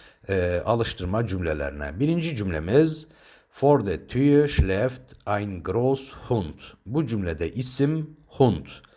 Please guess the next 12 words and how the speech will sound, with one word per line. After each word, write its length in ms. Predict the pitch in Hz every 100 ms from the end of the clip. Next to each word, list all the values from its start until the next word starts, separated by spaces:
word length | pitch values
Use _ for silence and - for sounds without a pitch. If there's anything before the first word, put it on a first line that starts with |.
| - - _ -
Artikeli 800 | 147 - 117 - 104 143 143
derdir 360 | 98 101 80 78
arkadaşlar. 720 | 73 - 78 78 - 80 - -
Köpek 360 | 113 120 104
manasına 460 | 92 80 76 - 78
geliyor. 640 | 73 78 82 117 151 156 - - - - - _ -
Artikeli 760 | 123 - 190 - 120 98 80
der 200 | 98 156
olan 760 | 165 - 113 104 95 82 80 95
bu 100 | 151
kelimeden 760 | 147 107 95 90 82 80 -
önce 600 | 107 127 110 90 87 73